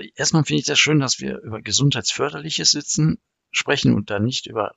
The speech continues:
richtiges oder falsches Sitzen, weil ich glaube, jede Sitzposition hat seine Vor- und Nachteile.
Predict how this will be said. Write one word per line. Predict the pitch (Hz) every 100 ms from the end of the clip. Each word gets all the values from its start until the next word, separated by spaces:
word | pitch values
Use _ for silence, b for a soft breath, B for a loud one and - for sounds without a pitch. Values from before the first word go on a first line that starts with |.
| -
richtiges | 123 - 117 -
oder | 107 98
falsches | - 110 - 98
Sitzen, | 98 - - -
weil | 113 113
ich | 117
glaube, | - 113 104
jede | 104 -
Sitzposition | - - 73 - 110 107 101 - 104 98
hat | -
seine | - -
Vor- | - 57
und | 57 -
Nachteile. | - - - - -